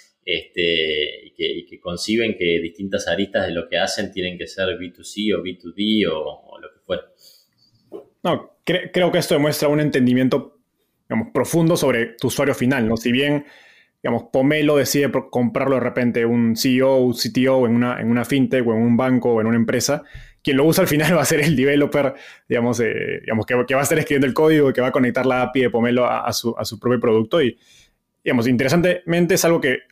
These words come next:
Speaker 2: Amazon Web Services, Google en el sector cloud lo hacen de manera muy, muy, muy abierta, ¿no? Porque quieren capturar la atención de, de los developers. Y ahora muchas de las compañías de cripto y, y todos los frameworks que están saliendo están haciendo algo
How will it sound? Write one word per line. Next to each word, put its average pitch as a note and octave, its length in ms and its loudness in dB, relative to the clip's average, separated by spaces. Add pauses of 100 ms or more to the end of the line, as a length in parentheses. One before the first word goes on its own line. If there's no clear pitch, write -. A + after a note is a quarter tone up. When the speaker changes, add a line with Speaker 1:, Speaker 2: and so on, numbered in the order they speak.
(220)
Speaker 2:
Amazon B2 360 0
Web A#2+ 120 2
Services, C#3 500 0
Google C#3 400 2
en A#2+ 60 4
el A#2 80 0
sector A#2 280 -2
cloud C3+ 260 0
lo C3 120 4
hacen C3+ 160 0
de C3 60 2
manera A#2+ 200 2
muy, A#2+ 320 2
muy, B2 220 0
muy A#2+ 160 2
abierta, B2+ 260 2
¿no? A#2 60 0
Porque B2 200 2
quieren C3 220 0
capturar B2 420 0 (340)
la A#2 160 -4
atención A2 480 0
de, A2+ 180 0
de A#2 120 -2
los G#2 100 0
developers. A#2 400 2
Y B2+ 60 2
ahora C3 280 0 (140)
muchas C3 320 0
de C3 60 0
las A#2 80 -4
compañías A2+ 440 0
de A2+ 100 0
cripto A#2 640 0
y, G#2+ 240 -2
y G2 60 -6
todos A2 240 0
los G2+ 180 -2
frameworks A#2 400 0
que A#2 80 -8
están A#2 140 -4
saliendo A2+ 360 0
están A#2 200 -2
haciendo A2 240 0
algo A2 180 2